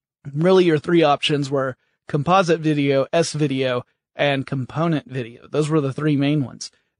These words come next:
And, uh, S-Video looked like it was pretty easy 'cause it was one cable, although it only carries video, not audio. Um, so you'd have to use separate cables to get audio to and from your television. Uh,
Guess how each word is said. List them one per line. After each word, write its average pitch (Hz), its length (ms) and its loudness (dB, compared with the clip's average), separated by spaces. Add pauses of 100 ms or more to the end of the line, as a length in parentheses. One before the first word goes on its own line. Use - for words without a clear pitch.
And, 160 400 2
uh, 147 300 0 (300)
S-Video 214 580 4
looked 170 240 2
like 170 220 0
it 180 80 -4
was 156 180 0
pretty 139 400 -6
easy 165 340 0
'cause 147 140 -6
it 180 80 -2
was 151 140 2
one 151 420 2
cable, 147 560 -2
although 156 320 2
it 147 140 0
only 175 340 2
carries 151 380 0
video, 123 360 -4
not 143 380 -2
audio. 123 460 -6 (480)
Um, 120 400 -4
so - 160 -2
you'd 143 200 0
have 151 200 0
to 151 80 -8
use 139 320 -2 (420)
separate 175 380 -2
cables 135 400 -2
to 147 80 -4
get 143 180 -2
audio 127 540 0 (180)
to 139 220 -2
and 127 120 -4
from 127 220 -4
your 117 80 -8
television. 120 540 -10 (420)
Uh, 123 240 -4